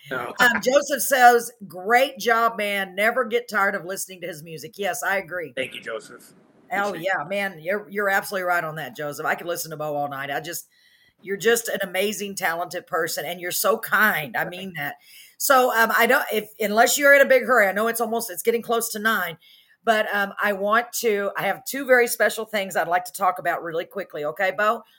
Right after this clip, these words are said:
Speaker 2: Um,
Speaker 1: Sure.
Speaker 2: first of all, our dear friend Anthony Prezio, and I always wonder, am I saying his name right? I always say,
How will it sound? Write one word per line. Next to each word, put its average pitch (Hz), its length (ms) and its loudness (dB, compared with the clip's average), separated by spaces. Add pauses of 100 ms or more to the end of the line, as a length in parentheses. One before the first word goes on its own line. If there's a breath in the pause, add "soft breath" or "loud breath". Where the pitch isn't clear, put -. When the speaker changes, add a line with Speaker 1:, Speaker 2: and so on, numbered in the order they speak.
(360 soft breath)
Speaker 2:
Um, 226 180 2
Speaker 1:
Sure. 143 100 -2
Speaker 2:
first 269 300 0
of 240 80 0
all, 226 200 4
our 208 160 0
dear 220 220 4
friend 240 320 0
Anthony 208 460 -4
Prezio, 175 580 -2
and 180 80 0
I 196 260 0
always 247 300 -2
wonder, 196 320 -6
am 147 140 -8
I 214 80 -4
saying 214 340 -6
his 190 240 -8
name 151 240 -10
right? 107 120 -18 (600)
I 240 100 0
always 262 180 6
say, - 140 -6